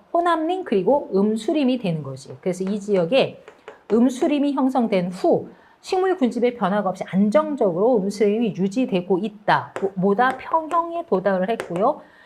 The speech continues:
이렇게 평형에 도달한 상태를 우린 뭐라고 표현한다? 극상이다. 이렇게 표현하는 거죠. 됐어요? 기억. 동그라미 디귿은 관목림 아니고 음수림이고 이 천이는 건성천이. 왜?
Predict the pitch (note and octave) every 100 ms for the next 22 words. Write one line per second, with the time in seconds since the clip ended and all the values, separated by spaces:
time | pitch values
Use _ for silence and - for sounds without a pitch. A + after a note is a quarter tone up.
0 | - - A3+ C4 - G4 F#4+ F4 E4+ E4+
1 | G#3 A#3+ A#3 A3+ A#3 D#4 - B3+ F#3 G#3+
2 | D#3 F#3 A#3 A#3 G#3+ F3+ D3 C#3+ A3 -
3 | - - F3+ - A#3+ A3+ E3+ D3 D#3 C3+
4 | - D#3 C#3+ - F3+ G#3 B3 D#3 - -
5 | _ _ _ F3+ - E3+ B3+ - _ _
6 | _ _ _ _ - _ _ - B3 A3
7 | F#3+ C4 - - - _ - C#4 E4+ F4
8 | - A#3+ A3 C#4 C#4 - F4+ F#4 G#3 A3+
9 | B3+ B3+ D#4 D4+ E3 G3 G3+ F3+ F3+ G3+
10 | - F3 D3+ C#3+ E3+ E3+ C4 - - _
11 | _ - B3+ C4 - - F#4 D4 E4 -
12 | G#3+ G#3+ A3+ B3+ G3 D#3+ E3 D#3 -